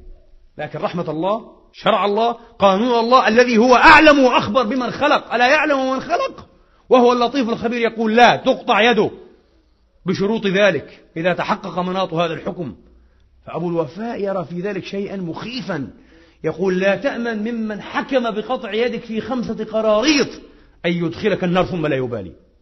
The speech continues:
لا تظل تتكئ كثيرا على أنه رحمن رحيم غفور كريم، نعم إنه غفور رحيم، ولكنه أيضا شديد العقاب.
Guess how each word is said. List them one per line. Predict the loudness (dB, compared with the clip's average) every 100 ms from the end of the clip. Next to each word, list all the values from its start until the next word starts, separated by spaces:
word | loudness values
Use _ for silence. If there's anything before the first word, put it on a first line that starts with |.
| _ _ _ _ _ _ _ _
لا | 2 6 8
تظل | 8 8 6 2
تتكئ | 2 2 0
كثيرا | 0 0 0 0
على | 2 0
أنه | 0 -2 -2
رحمن | -6 -8
رحيم | -8 -8 -12 -10 -10 -10
غفور | -12 -10 -10 -10
كريم، | -10 -10 -10 -12 -14 -20 _ _ _
نعم | -6 -4 -2 -2 -2
إنه | -2 2
غفور | 2 0 -4 -4 -4
رحيم، | -4 -4 -6 -6 -8 -14 _ _
ولكنه | -2 -2 -2 -4 -4
أيضا | -4 -6
شديد | -8 -10 -8
العقاب. | -10 -12 -14 -14 -16